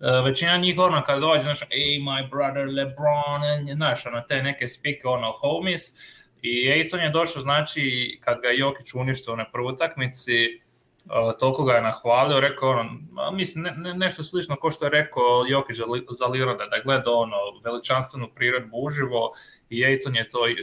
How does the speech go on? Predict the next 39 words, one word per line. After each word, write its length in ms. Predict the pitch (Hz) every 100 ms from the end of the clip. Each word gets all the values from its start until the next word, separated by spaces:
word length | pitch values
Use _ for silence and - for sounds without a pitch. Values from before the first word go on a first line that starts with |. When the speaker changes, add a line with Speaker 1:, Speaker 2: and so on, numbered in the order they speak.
| 123
Speaker 2:
nešto 260 | 127 127 -
tako 180 | 131
slično 300 | - 135 -
rekao 440 | 117 127 131 156 139
i 60 |
rekao 300 | 131 123 135
da, 140 | 120 120 120 120 123 - 110
da 100 | 117
mu 120 | 117
je 60 | 117
drago, 380 | 127 131 120 117 127
ono, 200 | 120 101
žao 220 | 127 123 117
što 120 | 123
se 80 | -
to 100 | 131
dogodilo, 320 | 120 147 151
ali 80 | 135
mu 80 |
je 60 | 131 139
drago 260 | 147 127
što 200 | 117 - 120 120 117 117
može 320 | 127 135 123
na 100 | 117
najbolji 380 | 127 135 123 120
mogući 380 | 127 127 113 110
način 340 | 117 120 120
to 120 | 117
naučiti, 300 | 113 107 110
tako 200 | 117 117
da 200 | 117 117 113 - - _ _
svaka 320 | - 127 117
čast 280 | 113 113 -
Aytonu, 360 | 110 110 120 107
ono, 180 | 107
čini 260 | - 113 110
se 160 | - -
kao 400 | 110 107 - - _ 113
zreo 280 | 120 107